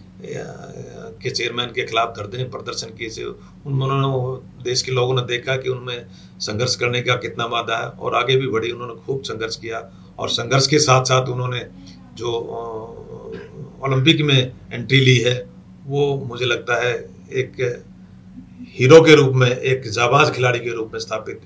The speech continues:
विनेश फोगाट को ये जो घटनाएं हैं वो करती हैं। और विनेश फोगाट ने अपनी, अ, जो खेल के उस हुनर से दिखा भी दिया था। बहुत जो, अ,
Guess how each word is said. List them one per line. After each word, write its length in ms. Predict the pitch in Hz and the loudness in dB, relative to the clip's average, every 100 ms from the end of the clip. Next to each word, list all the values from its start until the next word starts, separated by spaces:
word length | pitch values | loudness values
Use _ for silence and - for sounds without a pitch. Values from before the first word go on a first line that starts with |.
| - | -14
विनेश 240 | 107 98 | -14 -12
फोगाट 240 | 90 104 110 | -12 -10 -12
को 280 | - 113 - - - - | -12 -14 -14 -20 -18 -12
ये 80 | 107 | -6
जो 120 | 107 | -4
घटनाएं 420 | 98 101 117 127 | -4 -2 0 2
हैं 120 | 120 | 0
वो 140 | 113 110 | -2 -6
करती 340 | 113 - 127 | -6 -2 -2
हैं। 280 | 131 131 - - | 0 -4 -10 -6
और 160 | 110 113 | -4 -2
विनेश 280 | 123 131 127 | 0 0 0
फोगाट 380 | 113 117 - 123 | 0 0 0 -4
ने 40 | 120 120 - - - - - | -4 -8 -18 -20 -20 -20 -8
अपनी, 520 | 131 - 143 139 139 131 | -6 0 2 4 2 0
अ, 180 | 127 | 0
जो 380 | 123 123 117 120 120 143 - | 0 0 -2 -6 -6 -8 -8
खेल 280 | - 139 151 | 6 8 8
के 180 | 147 135 | 8 6
उस 180 | 131 131 117 - - - - | 4 0 -6 -12 -18 -12 0
हुनर 200 | 135 151 | 6 6
से 140 | 151 | 8
दिखा 280 | 131 131 135 | 6 8 8
भी 100 | 135 | 6
दिया 220 | 131 127 | 2 2
था। 320 | 117 110 - - - - - - | 2 -2 -6 -20 -20 -20 -16 0
बहुत 340 | 120 - - - - - - - - - - - - - - | 2 2 -2 -16 -18 -18 -20 -20 -20 -20 -20 -20 -20 -16 2
जो, 240 | 131 131 | 6 6
अ, 360 | 135 143 131 | 4 -2 -6